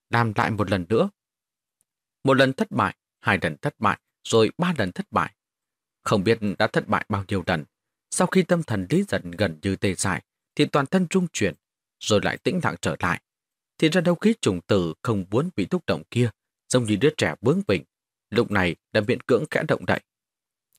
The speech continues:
Tuy chỉ một chút thôi, nhưng Lý Giật cảm tưởng đó là một điều ám thị gì đó.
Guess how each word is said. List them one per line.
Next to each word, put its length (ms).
Tuy 140
chỉ 120
một 240
chút 200
thôi, 180
nhưng 120
Lý 100
Giật 240
cảm 200
tưởng 320
đó 160
là 60
một 240
điều 160
ám 300
thị 140
gì 200
đó. 240